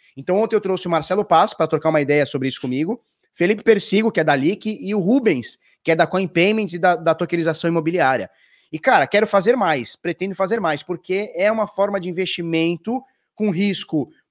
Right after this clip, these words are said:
um pouco mais baixo do que cripto, com uma volatilidade um pouco mais baixa do que cripto, e é uma forma de você expor, se expor a, a, a algum tipo de produto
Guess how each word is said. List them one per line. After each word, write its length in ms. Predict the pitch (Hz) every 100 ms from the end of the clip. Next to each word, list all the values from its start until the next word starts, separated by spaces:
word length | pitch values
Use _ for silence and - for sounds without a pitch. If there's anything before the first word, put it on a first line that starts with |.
| _
um 100 | 185
pouco 300 | - 226 214
mais 240 | 180 165 123
baixo 480 | 135 170 254 -
do 100 | 175
que 100 | 160
cripto, 380 | 147 151 202 -
com 60 | 180
uma 100 | 170
volatilidade 640 | 180 185 175 170 156 147
um 40 | 147
pouco 240 | 202 190
mais 200 | 170 147
baixa 400 | 110 139 139 143
do 80 | 135
que 120 | 175
cripto, 440 | - 240 - 123 - _ _ -
e 60 |
é 40 | 196
uma 140 | 208
forma 320 | - 190 196
de 80 | 180
você 280 | 185 180 196
expor, 440 | 180 - 180 175
se 140 | 160 196
expor 380 | - 180 160 139
a, 140 | 151
a, 160 | 156 160
a 240 | 151 156
algum 240 | 156 147 208
tipo 280 | 240 220 180
de 80 |
produto 760 | 180 180 160 143 247 - 143